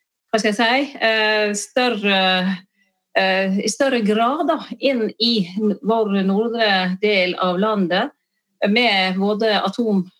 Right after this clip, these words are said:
eh, ubåter, med bombefly, selv om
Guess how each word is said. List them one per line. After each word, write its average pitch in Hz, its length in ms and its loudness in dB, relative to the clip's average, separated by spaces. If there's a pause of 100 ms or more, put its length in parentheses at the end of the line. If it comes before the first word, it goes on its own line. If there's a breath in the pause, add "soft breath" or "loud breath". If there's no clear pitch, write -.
(120)
eh, 180 380 0
ubåter, 190 840 -2
med 196 400 0
bombefly, 202 720 0 (560)
selv 247 480 0
om 214 280 2